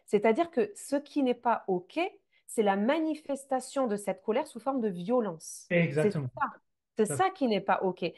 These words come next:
Speaker 1: C'est, je ressens de la colère, donc je me mets à cracher par terre, à taper sur quelqu'un, à insulter quelqu'un. Ça, ce n'est pas OK. Par contre, de ressentir la, la colère, de dire, «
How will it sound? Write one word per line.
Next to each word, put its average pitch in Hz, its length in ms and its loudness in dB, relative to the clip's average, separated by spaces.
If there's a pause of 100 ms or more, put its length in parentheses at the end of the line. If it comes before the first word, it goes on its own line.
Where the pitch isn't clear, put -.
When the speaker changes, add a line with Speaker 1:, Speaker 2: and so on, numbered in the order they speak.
(120)
Speaker 1:
C'est, 302 400 2
je 202 160 0
ressens 294 320 4
de 269 40 4
la 262 100 6
colère, 262 400 4
donc 233 160 -2
je 220 100 -6
me 220 140 -4
mets 294 260 -4 (160)
à 190 140 2
cracher 285 520 -4
par 285 240 -4
terre, 202 260 0 (220)
à 196 100 -4
taper 294 360 0
sur 269 240 -8
quelqu'un, 226 500 -2 (160)
à 196 240 0
insulter 285 500 0
quelqu'un. 220 400 0 (140)
Ça, 392 160 -4
ce - 140 -6
n'est 262 80 2
pas 208 200 2
OK. 180 220 -2 (360)
Par 254 160 0
contre, 311 160 2
de 214 60 2
ressentir 294 560 0
la, 233 260 4
la 214 160 0
colère, 208 460 -4 (240)
de 214 120 0
dire, « 214 220 2